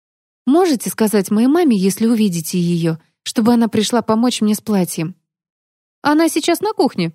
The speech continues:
сказала Мика. «Говорит с Джетом». «Джет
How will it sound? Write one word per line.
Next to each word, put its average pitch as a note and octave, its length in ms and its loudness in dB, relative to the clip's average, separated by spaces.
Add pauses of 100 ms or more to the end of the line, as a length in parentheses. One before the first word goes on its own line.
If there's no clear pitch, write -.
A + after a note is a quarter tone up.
(140)
сказала G3+ 440 0
Мика. F3+ 320 -4 (380)
«Говорит A3+ 480 2
с F3+ 100 -2
Джетом». F3+ 460 -2 (640)
«Джет G#3 600 -4